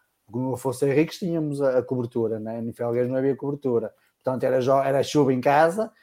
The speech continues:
e depois era em caminho pelas <laughs> locações e era nos outros estados que também não tinham cobertura. Normalmente era sempre,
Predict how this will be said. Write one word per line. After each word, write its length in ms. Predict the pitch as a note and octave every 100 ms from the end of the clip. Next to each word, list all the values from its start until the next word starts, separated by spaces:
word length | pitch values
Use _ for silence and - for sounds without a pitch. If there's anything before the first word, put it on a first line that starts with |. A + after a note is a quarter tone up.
| _ _
e 60 | C#3
depois 260 | A#2+ D#3 C#3+
era 140 | D3+
em 80 | C#3+
caminho 460 | E3 D3+ D#3+ D#3 C3
pelas 280 | C3+ B2+
<laughs> 80 | -
locações 800 | B2+ D#3+ - - F3+ F#3+ B3 D#4 - - - -
e 120 | D#3
era 160 | D#3+
nos 160 | E3 D#3+
outros 200 | F3 F3
estados 300 | - F3 F3
que 80 | -
também 280 | F3+ D#3+ F#3+
não 100 | E3
tinham 340 | - F#3+ G3
cobertura. 640 | G3+ F#3+ F3 - G#3 A3 A#3 - _ _
Normalmente 580 | D#3 D#3 D3+ D3 D3+ C#3+
era 180 | D3 C#3+
sempre, 240 | C#3 D3